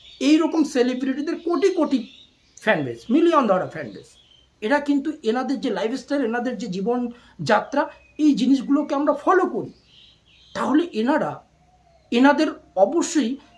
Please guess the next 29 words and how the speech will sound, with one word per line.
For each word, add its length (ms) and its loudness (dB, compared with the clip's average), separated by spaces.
সামাজিক 680 0
কিছু 200 2
দায়বদ্ধতা 600 -2
থাকে, 220 -4
সোশ্যাল 440 0
রেসপন্সিবিলিটিস 1040 0
থাকে। 340 -4
এনাদের 320 4
সেরকম 520 0
কিছু 200 -4
করা 260 -2
উচিত 500 -2
নয় 300 2
যে 380 0
যারা 520 2
এনাদেরকে 480 4
ফলো 280 0
করছে 500 -4
বা 240 6
তাদের 440 0
যে 100 -2
ফ্যান 340 0
বে-, 320 -2
ফ্যান 220 0
বেস 220 -2
রয়েছে, 420 -2
তাদের 280 0
জীবনে 280 0
ক্ষতি 440 -8